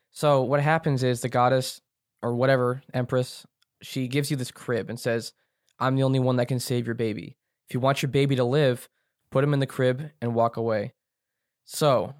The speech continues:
the ending I did was I put the baby in the crib, thinking that it would be the best thing for the baby.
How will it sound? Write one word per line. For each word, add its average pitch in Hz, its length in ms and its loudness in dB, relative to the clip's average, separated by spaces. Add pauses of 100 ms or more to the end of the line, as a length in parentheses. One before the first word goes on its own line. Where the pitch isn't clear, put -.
(120)
the 127 120 -8
ending 151 320 0
I 143 180 2
did 110 420 -6
was 117 140 -8
I 110 60 -6
put 147 240 -6
the 147 60 -2
baby 131 280 -2
in 123 80 -4
the 123 80 -6
crib, 117 360 -6 (720)
thinking 127 320 -2
that 120 100 2
it 120 40 2
would 120 100 0
be 123 60 -2
the 120 100 -2
best 120 200 0
thing 120 140 -4
for - 80 -12
the 120 80 -8
baby. 113 400 -8